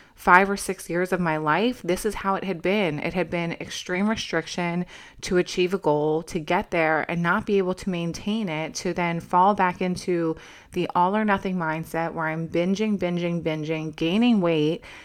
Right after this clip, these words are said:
to then feel bad about myself to the point that I think weight loss is the answer. So here I am, extremely restricting again,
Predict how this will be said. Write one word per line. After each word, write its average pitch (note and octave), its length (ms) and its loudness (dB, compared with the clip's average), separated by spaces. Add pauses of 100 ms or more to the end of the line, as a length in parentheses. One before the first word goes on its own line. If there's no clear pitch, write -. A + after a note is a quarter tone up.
(220)
to - 100 -12
then F#3+ 200 2
feel G3+ 300 2
bad G#3+ 320 6
about F#3+ 200 2
myself E3+ 400 0
to E3 120 -6
the E3 80 -2
point E3 280 -4
that D#3+ 100 -4
I D#3+ 60 -4
think F#3+ 300 -4
weight E3+ 260 0
loss G3+ 280 -2
is F#3+ 100 -2
the F3+ 160 -2
answer. F3 420 -2
So D#3 160 -4
here F#3+ 240 -4
I G#3 100 0
am, D#3+ 300 0
extremely G3 540 0
restricting F3 640 -2
again, D#3 420 -2